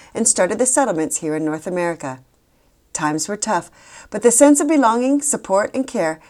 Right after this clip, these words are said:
helped them to flourish. Sadly, this sense of connectedness to our neighbors is lacking in many communities.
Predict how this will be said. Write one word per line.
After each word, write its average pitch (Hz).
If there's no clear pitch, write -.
helped -
them 156
to 196
flourish. 143
Sadly, 330
this 320
sense 302
of 294
connectedness 240
to 226
our 233
neighbors 170
is 190
lacking 208
in 156
many 160
communities. 156